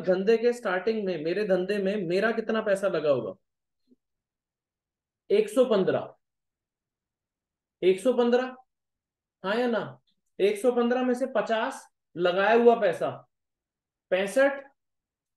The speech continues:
कमाया हुआ जो अभी तक के निकाला नहीं है,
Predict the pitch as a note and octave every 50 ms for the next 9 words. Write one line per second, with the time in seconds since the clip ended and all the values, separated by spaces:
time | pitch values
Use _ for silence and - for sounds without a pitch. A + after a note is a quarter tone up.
0 | _ _ _ _ _ _ - B3 B3 A#3+ A#3+ A#3 A#3 A#3+ - - - - B2+ -
1 | - - - D3 C3+ - _ - G3+ G3 G3 G3 G3+ G#3+ A#3 B3 B3+ B3 A#3+ A3+
2 | A#3 B3 C4+ D4+ - - _ _ - C#3 B2+ E3 A3 A#3+ A#3+ G3+ A3+ A#3+ A#3+ B3+
3 | A#3+ B3 B3 C4 C#4 D#4 F#4 F#4 _ _ _ _ _ _ _ _ _ _ _ -
4 | D3+ D#3+ F#3 F#3 F#3 A3+ G3+ G#3 A3+ A#3+ B3 A#3 A3 G3+ G3+ G#3+ G#3+ G3 F3 D3
5 | B2+